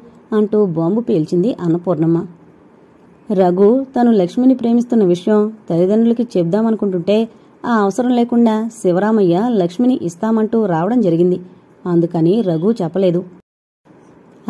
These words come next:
అన్నపూర్ణమ్మకి ఆ విషయం తెలుసునన్న విషయం రఘుకి, లక్ష్మికి ఈరోజే తెలిసింది. ఆ తురుపు ముక్క ఆవిడ ఈరోజు వాడుకుంది.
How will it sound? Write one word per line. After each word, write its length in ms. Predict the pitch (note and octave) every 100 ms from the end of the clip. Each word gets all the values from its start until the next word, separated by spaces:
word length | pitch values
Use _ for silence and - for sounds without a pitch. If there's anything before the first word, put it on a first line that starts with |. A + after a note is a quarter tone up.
| F3+
అన్నపూర్ణమ్మకి 800 | F3+ A#3 C4 B3+ B3+ C4 C4 C#4
ఆ 160 | G#3 G#3
విషయం 380 | F#3+ F#3 A#3 A#3
తెలుసునన్న 540 | A#3 F#3+ G#3+ A#3+ A#3+
విషయం 480 | G#3 G#3 A3 G#3+ G#3+ G3+ F3
రఘుకి, 600 | E3+ E3+ A3+ A3+ A3+ A3+
లక్ష్మికి 680 | E3 D#3+ A3+ G3 F#3 C4 -
ఈరోజే 380 | F#3+ G#3+ A3+ B3+
తెలిసింది. 440 | E3+ D#3+ F3 F3+ - - - - - - _ - _ -
ఆ 140 | B3+
తురుపు 360 | B3+ B3 A#3 C4
ముక్క 500 | C4 A#3+ F#3 A3+ C4+ -
ఆవిడ 300 | G#3 G#3 G#3+
ఈరోజు 460 | G#3+ F#3+ F3+ G3+
వాడుకుంది. 600 | A3 E3 G3+ G3+ D#3 F3